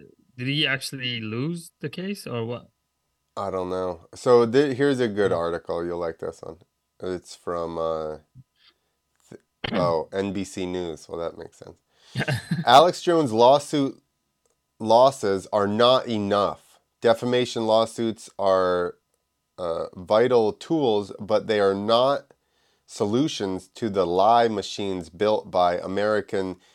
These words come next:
Speaker 2: savvy, cynical, misinformation prophets. What do we need to do? We need to lock them up. It needs to be against the
Speaker 1: Well, I
Speaker 2: law
Speaker 1: mean
Speaker 2: to say anything. Like, what are these people going for?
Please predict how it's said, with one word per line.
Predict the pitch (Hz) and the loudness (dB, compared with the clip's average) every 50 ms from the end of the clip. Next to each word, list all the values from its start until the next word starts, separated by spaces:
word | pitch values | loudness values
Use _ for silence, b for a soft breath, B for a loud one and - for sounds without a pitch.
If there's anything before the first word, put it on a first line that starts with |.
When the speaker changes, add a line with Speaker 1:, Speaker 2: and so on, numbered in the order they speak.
| b b | b b
Speaker 2:
savvy, | b - - - - 110 98 101 101 92 95 95 92 92 90 - | b -18 -12 -4 0 2 4 4 4 2 0 -2 -4 -4 -6 -8
cynical, | - - - 123 113 110 110 - - 98 90 87 85 | -12 -8 -4 -2 -2 -2 -2 -4 -2 -2 -2 -2 -2
misinformation | 82 98 104 107 104 - - 110 104 98 - 101 95 98 98 98 95 - - 95 90 | -4 -4 -4 -4 -4 -4 -6 -6 -6 -6 -6 -6 -4 -4 -2 -4 -4 -6 -6 -10 -10
prophets. | 85 - - 92 92 95 92 - 85 78 - _ _ b b b b b b b b b b - | -8 -4 0 2 2 2 0 -2 -8 -12 -12 _ _ b b b b b b b b b b -12
What | - 113 120 131 | -4 0 2 2
do | 143 | 4
we | 143 156 156 | 4 2 2
need | 156 160 160 143 | 2 2 0 0
to | 143 139 | 0 -2
do? | 131 143 131 104 95 92 | 2 2 2 4 2 2
We | 92 98 101 | 0 -2 -2
need | 101 104 101 90 - | -2 -4 -6 -4 -4
to | 104 95 | -4 -4
lock | 90 85 92 95 92 95 95 95 - - | -4 -4 0 2 4 4 4 2 -2 -6
them | 104 92 90 | -6 -4 -2
up. | 90 92 101 117 131 123 - _ _ _ _ _ _ _ _ _ _ _ _ _ _ _ _ _ _ _ _ _ _ _ _ - | 0 0 0 0 0 -2 -6 _ _ _ _ _ _ _ _ _ _ _ _ _ _ _ _ _ _ _ _ _ _ _ _ -8
It | 104 101 95 | -6 -4 -2
needs | 98 98 98 95 - | -2 -2 -4 -4 -6
to | - 107 | -6 -6
be | 95 90 101 98 98 98 95 95 92 90 _ _ _ _ _ _ _ _ - _ _ _ _ - | -4 -2 -2 -2 0 -2 -2 -4 -6 -8 _ _ _ _ _ _ _ _ -20 _ _ _ _ -14
against | 113 90 98 101 101 95 - | -10 -2 0 0 0 -2 -2
the | - 95 | -2 -2
Speaker 1:
Well, | 92 90 | 0 2
I | 90 92 98 107 | 4 4 6 6
Speaker 2:
law | 113 | 4
Speaker 1:
mean | 117 - | 2 0
Speaker 2:
to | - 127 | -2 -8
say | - - - 123 123 123 | -8 -2 0 0 2 2
anything. | 123 127 127 127 131 - 135 135 135 | 2 0 -2 -4 -2 -2 -2 -2 0
Like, | 117 113 107 104 - | 2 2 0 0 -2
what | 117 117 131 143 | -2 2 2 2
are | 147 151 147 | 2 0 -2
these | 143 143 147 135 | -2 -4 -4 -4
people | 143 - 143 123 123 120 | -4 -6 -6 -2 -2 -2
going | 113 113 110 113 110 101 85 | -2 0 -2 -2 -2 -4 -6
for? | - - 73 71 71 | -6 -8 -10 -10 -10